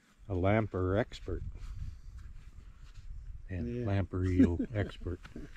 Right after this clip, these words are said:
Speaker 2: I wouldn't go that far, huh?
Speaker 1: Well, you told me facts I didn't know and didn't really need to know about lamper eels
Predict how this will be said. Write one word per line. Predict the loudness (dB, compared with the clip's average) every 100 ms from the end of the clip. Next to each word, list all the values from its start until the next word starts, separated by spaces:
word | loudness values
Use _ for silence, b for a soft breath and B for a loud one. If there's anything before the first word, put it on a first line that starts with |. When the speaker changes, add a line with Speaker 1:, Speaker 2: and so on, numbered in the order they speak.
| -14 B B B B B B -8
Speaker 2:
I |
wouldn't | -6 -4 -4
go | -4
that | -6 -6
far, | -8
huh? | -8 -10 -12 -14 -14 -2 2
Speaker 1:
Well, | 4 2 -4 -16 -18 -16 -20 -8
you | -4 2
told | 6 6
me | 4
facts | 2 2 2 2
I | 2
didn't | 4 4 4
know | 6 6 4
and | 4
didn't | 4 6
really | 6 8 6
need | 4 0
to | 0
know | 0 2
about | 2 2 2
lamper | 2 2 2 2
eels | 4 4 0